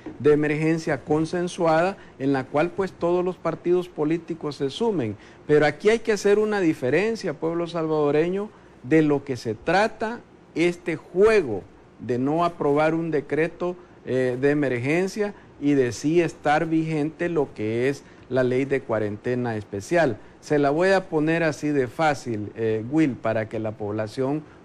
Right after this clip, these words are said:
pueda captar. Con la ley, eh, actual que tenemos, que es la de cuarentena especial, se le da las herramientas jurídicas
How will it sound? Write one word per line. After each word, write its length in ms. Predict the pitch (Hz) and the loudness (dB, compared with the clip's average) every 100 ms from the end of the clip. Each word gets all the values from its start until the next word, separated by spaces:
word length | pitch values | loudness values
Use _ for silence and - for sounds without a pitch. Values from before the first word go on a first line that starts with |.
| - | -2
pueda 380 | 143 143 147 - | 4 4 4 0
captar. 580 | 123 - - 135 117 - - - - | -4 -4 -2 0 0 -4 -20 -20 -12
Con 220 | - 147 143 | 0 2 4
la 140 | 143 | 4
ley, 440 | 160 220 247 226 - | 4 4 2 -2 -4
eh, 500 | 147 139 139 135 113 - | 2 2 2 0 -4 -8
actual 640 | 139 135 - 208 214 185 165 | -6 -6 -2 2 2 2 -2
que 120 | 135 | -8
tenemos, 840 | - 135 180 196 160 139 139 - | -4 -2 0 0 -2 -4 -6 -14
que 380 | - 120 123 156 | -10 -4 0 0
es 160 | 165 185 | -2 -6
la 260 | 175 165 | 0 2
de 200 | 160 156 | 2 2
cuarentena 800 | 151 165 160 160 - 180 160 139 | 0 -2 0 -2 -2 -2 0 -2
especial, 680 | 147 143 190 180 170 151 175 - - - | -4 -4 -6 -2 0 2 0 -8 -20 -20
se 200 | - 160 | -2 2
le 140 | 147 135 | 2 4
da 160 | 139 | 2
las 240 | 175 185 196 | 0 -2 -2
herramientas 760 | 185 175 147 147 160 190 190 | -2 -2 0 -2 -4 -4 -6
jurídicas 760 | - 202 180 185 196 - 208 | -2 2 4 4 2 -4 -8